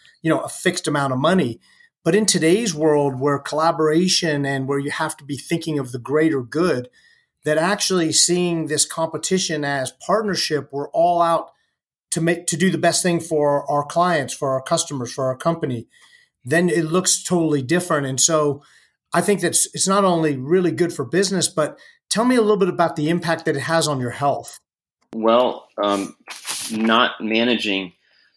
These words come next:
Speaker 2: stress properly, we talked about the, the health, uh, and the benefits of,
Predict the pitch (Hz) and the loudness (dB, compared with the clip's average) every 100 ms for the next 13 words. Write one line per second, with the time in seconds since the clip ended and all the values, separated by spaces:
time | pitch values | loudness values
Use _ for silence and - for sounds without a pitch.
0 | - - - 120 107 - 107 117 110 98 | -6 -4 2 2 2 2 2 2 0 -2
1 | 95 92 95 - 95 - 85 95 117 - | -2 -4 -8 -2 -2 -2 2 2 2 -2
2 | - - - 95 90 90 90 - 101 95 | -20 -20 -8 -2 -2 -2 -2 2 2 2
3 | 92 - - 90 82 87 87 92 98 95 | -2 -10 -8 -6 -2 -2 0 0 0 0
4 | 92 80 - 90 104 | -2 -2 0 0 0